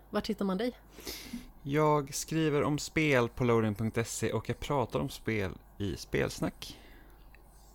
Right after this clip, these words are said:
Speaker 1: Ja, och saknar man mig och Jimmy så kan man naturligtvis lyssna på Spelsnack varje vecka. Vi är med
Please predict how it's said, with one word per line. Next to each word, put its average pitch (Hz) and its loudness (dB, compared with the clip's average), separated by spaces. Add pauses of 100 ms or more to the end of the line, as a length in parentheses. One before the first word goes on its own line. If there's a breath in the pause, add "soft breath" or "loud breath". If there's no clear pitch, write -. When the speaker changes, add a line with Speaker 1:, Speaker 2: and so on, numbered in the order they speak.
(120)
Speaker 1:
Ja, 254 2 (680)
och 220 2
saknar 214 6
man 226 4
mig 196 4
och 190 4
Jimmy 185 2 (120)
så - -4
kan 180 0
man 180 2
naturligtvis 170 -2
lyssna 180 -4
på - -6
Spelsnack 165 -4 (160)
varje 170 2
vecka. 180 0 (440 loud breath)
Vi 214 2
är 208 6
med 170 4